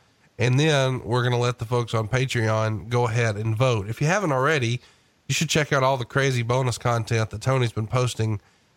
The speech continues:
over at, uh, patreon dot com forward slash W H W Monday.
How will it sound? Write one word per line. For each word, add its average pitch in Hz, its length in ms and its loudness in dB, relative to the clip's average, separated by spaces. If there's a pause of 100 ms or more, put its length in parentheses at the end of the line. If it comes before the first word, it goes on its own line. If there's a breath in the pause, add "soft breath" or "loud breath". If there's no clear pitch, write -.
over 117 320 2
at, 113 300 -2
uh, 110 80 2
patreon 120 520 0
dot 110 220 0
com 113 300 0
forward 120 300 -2
slash 113 260 -2
W 120 300 0
H 107 160 -4
W 110 280 0
Monday. 110 520 0